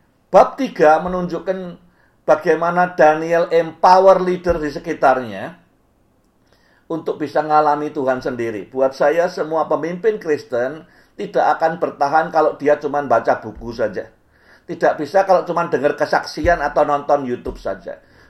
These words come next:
You have to experience God. Itu sebabnya tiap minggu saya dorong setiap kita baca dan pelajari firman sampai ketemu Tuhan. Ya,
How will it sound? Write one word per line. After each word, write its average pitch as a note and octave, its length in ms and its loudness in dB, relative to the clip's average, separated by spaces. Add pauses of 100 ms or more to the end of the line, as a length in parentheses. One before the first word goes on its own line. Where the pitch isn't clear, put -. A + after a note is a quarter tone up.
You F#3+ 240 -4
have F#3+ 320 0
to F3 160 -2
experience D#3+ 800 -4
God. A#2 400 -2 (480)
Itu E3 160 -6
sebabnya E3+ 480 -2
tiap D#3 240 0
minggu D#3+ 240 -6
saya D#3+ 240 -2
dorong D#3+ 320 0
setiap D#3+ 240 -2
kita D#3 320 -2
baca D#3 560 2
dan C3+ 240 0
pelajari C3+ 480 -2
firman E3 320 -4 (160)
sampai B3+ 480 2
ketemu G#3+ 320 -2
Tuhan. C3 340 0 (680)
Ya, F#2+ 320 -14